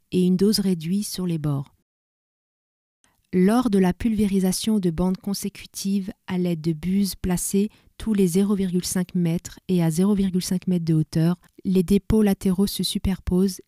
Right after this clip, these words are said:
et la zone de chevauchement reçoit ainsi la même dose que le centre de la bande.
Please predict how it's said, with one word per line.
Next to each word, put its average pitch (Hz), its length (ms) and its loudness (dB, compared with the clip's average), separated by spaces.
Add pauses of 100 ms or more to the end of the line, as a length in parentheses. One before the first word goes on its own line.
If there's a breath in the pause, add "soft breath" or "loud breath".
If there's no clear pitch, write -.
et 185 80 0
la 175 160 0
zone 196 240 0
de 180 80 2
chevauchement 185 760 0
reçoit 185 480 2
ainsi 190 460 0
la 180 140 2
même 175 240 2
dose 190 320 2
que - 100 -4
le 170 140 2
centre 185 360 -2
de 165 100 0
la 160 120 0
bande. 143 300 -4